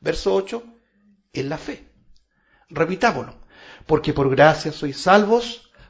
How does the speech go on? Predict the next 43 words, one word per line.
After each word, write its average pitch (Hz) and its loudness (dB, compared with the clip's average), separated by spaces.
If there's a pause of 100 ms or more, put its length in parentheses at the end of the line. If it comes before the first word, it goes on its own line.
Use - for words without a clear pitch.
(160)
por 151 2
medio 262 6
de 247 4
la 247 -4
fe". - -6
Es 262 4
decir, 240 -2 (200)
el 208 6
Señor 226 8
nos 269 6
regala 185 6
la 202 4
fe, 285 2
nosotros 202 0
creemos 233 6
en 202 6
el 196 2
Salvador, 196 6 (260)
nosotros 190 0 (320)
invocamos 180 6
el 180 -2
nombre 208 2
del 185 4
Señor, 214 4
como 180 4
ya 156 0
lo 160 0
hemos 156 -4
estado 151 0
viendo 160 -4
en 156 -6
Romanos 175 0
diez, 240 -2 (720)
y 139 -6
Él 185 -4
nos 170 -10
otorga 196 0
de, 165 -8
¿qué 170 -10
cosa? - -6
Su, - -8 (220)
su - -10
gracia 143 -10